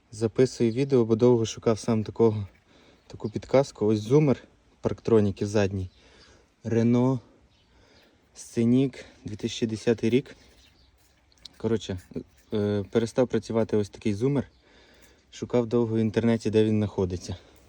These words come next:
Коротше, роз-, розкрутив весь багажник.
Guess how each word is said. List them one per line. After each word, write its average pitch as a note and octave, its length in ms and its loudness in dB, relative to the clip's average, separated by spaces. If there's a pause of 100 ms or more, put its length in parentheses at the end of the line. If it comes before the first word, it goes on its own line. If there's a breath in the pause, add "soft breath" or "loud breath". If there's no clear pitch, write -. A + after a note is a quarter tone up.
(120 soft breath)
Коротше, G#2+ 400 -4 (760 loud breath)
роз-, - 480 -4 (500 loud breath)
розкрутив A2 580 0 (1040 soft breath)
весь A2+ 180 2
багажник. A#2 560 0